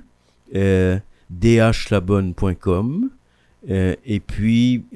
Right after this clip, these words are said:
euh, bien entendu, sur Amazon, euh, pour ceux qui veulent faire le grand tour. Euh,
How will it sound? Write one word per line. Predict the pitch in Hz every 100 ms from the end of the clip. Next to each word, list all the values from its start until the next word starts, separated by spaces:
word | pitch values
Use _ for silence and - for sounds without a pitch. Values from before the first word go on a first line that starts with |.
| 104 _
euh, | 101
bien | 98 107
entendu, | 104 101 90 107
sur | 120 117 98
Amazon, | 90 85 90 101 117 127 - _ _ -
euh, | 95
pour | 87 98 87
ceux | - 104
qui | - 92
veulent | 95 87
faire | - 95
le | 87
grand | 87 82 82
tour. | 92 95 117 147 - _ _ _
Euh, | 98 92